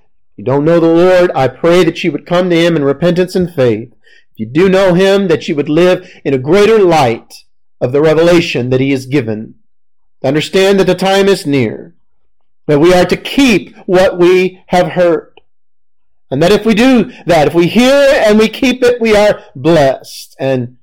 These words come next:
soon the blessings will be far greater than we could ever imagine here. The revelation of Jesus Christ. These are just,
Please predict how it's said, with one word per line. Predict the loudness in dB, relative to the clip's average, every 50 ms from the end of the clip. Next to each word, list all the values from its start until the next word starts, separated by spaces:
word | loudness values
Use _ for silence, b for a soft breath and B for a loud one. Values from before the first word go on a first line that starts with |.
| _ _
soon | -20 -18 -16 -10 -6 -4 -2 -2 -2 -2 -4 -6 -12 -14 -16 _ _ _ -16
the | -12 -8
blessings | -4 -2 -2 -2 -2 -4 -4 -4 -4 -4 -4
will | -4 -4 -4
be | -2 -4 -4 -4 -4 -4 -6 -8 -12 _ _ _
far | _ -4 -2 -2 0 0 0 0 -2 -4
greater | -6 -8 -4 -4 -2 -2 -2 -4 -4 -6 -4
than | -6 -6 -6 -6 -8 -10 -14 -16 -10
we | -6 -4 -4 -4
could | -4 -6 -4 -4
ever | -4 -4 -2 -2 -4 -4 -4 -6
imagine | -10 -12 -12 -12 -14 -14 -14 -14 -14 -16 -20 _
here. | _ _ -12 -12 -12 -12 -14 -16 -20 -20 _ _ _ _ _ _ _ _ _ _ _ _ _ _ _ _ _ _ _ _ _ _ _ _ _ _ _ _ _ _ _ _ _ _ _ _ _ _ _ _ _ _ _ _ _ _ _ _ _ _ _ _ _ _ _ _ -8
The | -6
revelation | -4 -2 -2 -2 -2 -4 -6 -8 -10
of | -10 -8
Jesus | -6 -6 -6 -6 -6 -10 -12
Christ. | -12 -10 -10 -8 -8 -8 -10 -12 -14 -20 -20 -20 -20 _ _ _ _ _ _ _ _ _ _ _ _ _ _ _ _ _ _ _ _ _ _ _ _ _ _ _ _ _ _ _ -20 _ _ _ -12
These | -10 -8 -6 -4
are | -4 -4
just, | -2 -4 -4 -4 -6 -10 -14 -16 -20